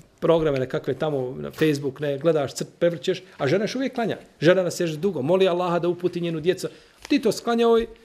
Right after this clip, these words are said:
još uvijek samo ne kaže, „Požuri Allahova robkinjo, nije Ramazan.” Nije teravija, što si rastegla? Ti moraš biti uvijek taj koji prednjačiš, koji si prvi, koji, da se ugleda porodica za tobom,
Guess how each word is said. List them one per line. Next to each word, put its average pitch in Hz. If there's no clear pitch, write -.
još 175
uvijek 185
samo 196
ne 185
kaže, 185
„Požuri 139
Allahova 139
robkinjo, 139
nije 117
Ramazan.” 151
Nije 151
teravija, 185
što 214
si 220
rastegla? 202
Ti 339
moraš 330
biti 294
uvijek 294
taj 262
koji 220
prednjačiš, 190
koji 208
si -
prvi, 202
koji, 220
da 190
se 214
ugleda 294
porodica 269
za 170
tobom, 190